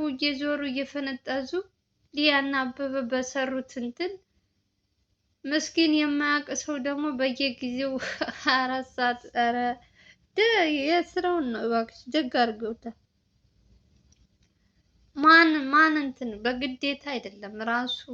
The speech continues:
ሲስገበገብ የገባበት ችግር ነው እንጂ ቢሰራ ራሱ ካብረው ያሉት ከአቤልም በቃ የተሰጣቸው እና የአቤል እናት እንደሚያወሩት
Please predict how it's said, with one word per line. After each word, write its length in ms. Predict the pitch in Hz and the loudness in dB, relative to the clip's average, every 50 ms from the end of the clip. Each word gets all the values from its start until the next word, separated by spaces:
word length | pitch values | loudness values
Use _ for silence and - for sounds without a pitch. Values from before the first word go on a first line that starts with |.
| 226 226 | -12 -10
ሲስገበገብ 960 | - - - 247 202 - - - 254 247 240 240 233 233 233 - 247 233 226 | -10 -10 -6 -4 -4 -6 -4 -4 -6 -4 -2 -4 -4 -6 -6 -6 -6 -6 -4
የገባበት 720 | 226 226 226 - 247 233 - - 233 226 226 226 - 240 - | -4 -6 -6 -8 -10 -10 -8 -6 -6 -6 -6 -6 -12 -16 -14
ችግር 340 | - - 226 220 - 254 233 | -14 -16 -16 -12 -10 -8 -6
ነው 160 | 233 240 247 | -6 -6 -6
እንጂ 180 | 254 254 254 - 370 392 - _ _ _ _ _ _ _ _ _ _ _ - | -6 -6 -6 -8 -10 -10 -10 _ _ _ _ _ _ _ _ _ _ _ -8
ቢሰራ 400 | 277 262 - - 311 285 277 269 285 302 302 - - - 262 | -8 -6 -2 0 0 0 2 0 -2 -2 -4 -8 -10 -6 -2
ራሱ 360 | 254 262 269 277 262 254 - - 262 240 233 - | 0 0 0 -2 -4 -6 -8 -10 -10 -12 -12 -14
ካብረው 480 | - - 254 247 233 233 254 262 262 262 | -10 -4 -2 0 0 0 0 0 -2 -2
ያሉት 460 | 247 220 214 208 208 208 214 226 226 - - | -2 -2 -2 -4 -6 -10 -12 -14 -16 -16 -20
ከአቤልም 840 | - - 277 254 240 240 226 226 233 247 269 262 247 233 226 226 233 247 262 | -8 -4 0 2 2 2 2 2 0 -2 -4 -4 -4 -6 -6 -8 -10 -12 -6
በቃ 220 | - 359 359 359 - 240 285 | -4 -4 -4 -4 -6 -4 -2
የተሰጣቸው 1000 | 294 330 359 - 392 403 359 - - 359 - _ _ 294 294 294 294 - - 320 | -2 -2 -2 -2 -4 -6 -4 -4 -6 -6 -6 _ _ -4 -4 -4 -4 -6 -6 -4
እና 140 | 311 277 247 226 | -4 -2 -2 -2
የአቤል 360 | 220 233 233 247 254 247 247 | -2 0 0 0 0 0 -2
እናት 440 | 254 254 254 254 262 269 262 - _ _ - 254 | -4 -4 -4 -4 -4 -6 -8 -12 _ _ -6 -4
እንደሚያወሩት 840 | 233 240 240 233 240 240 240 240 240 233 233 254 277 339 403 403 - | -4 -2 -2 -2 -2 -2 -2 -2 -2 -2 -2 -4 -4 -6 -8 -8 -10